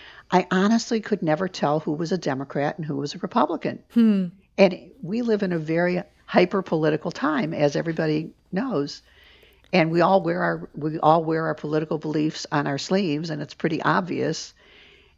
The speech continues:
Speaker 1: And you, I literally could not tell. I still don't know. Uh, you know, there's, there's about sixty-five full-time workers at, at, uh, Saint Louis County, and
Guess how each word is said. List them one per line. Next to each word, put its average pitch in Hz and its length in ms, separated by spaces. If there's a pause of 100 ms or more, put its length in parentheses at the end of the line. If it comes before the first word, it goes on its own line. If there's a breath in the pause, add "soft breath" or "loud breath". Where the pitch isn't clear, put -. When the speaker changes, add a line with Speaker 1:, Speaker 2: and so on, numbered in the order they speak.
Speaker 1:
And 170 220
you, 180 240 (300)
I 165 120
literally 165 540
could 160 220
not 147 300
tell. 143 300
I 160 100
still 254 320
don't 156 260
know. 139 220
Uh, 151 120 (180)
you 180 100
know, 170 60
there's, 160 300 (100)
there's 160 200
about 160 260
sixty-five 175 640
full-time 170 480
workers 143 440
at, 143 160 (100)
at, 135 320
uh, 131 180 (600 loud breath)
Saint 165 240
Louis 147 220
County, 143 500 (200)
and 175 180